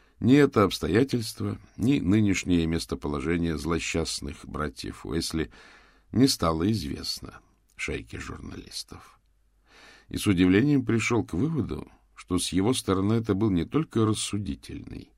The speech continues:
но и человечный поступок, потому что журналисты наверняка полезли бы к старушке с вопросами вроде:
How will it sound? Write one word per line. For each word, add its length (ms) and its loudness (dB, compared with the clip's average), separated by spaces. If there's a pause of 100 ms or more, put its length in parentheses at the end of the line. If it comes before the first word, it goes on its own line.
(680)
но 140 2
и 140 4
человечный 960 -2
поступок, 640 -12 (680)
потому 280 6
что 320 2
журналисты 800 0 (100)
наверняка 880 4
полезли 560 0
бы 140 0
к 60 -8
старушке 640 -4
с 140 -8
вопросами 600 -2
вроде: 440 -2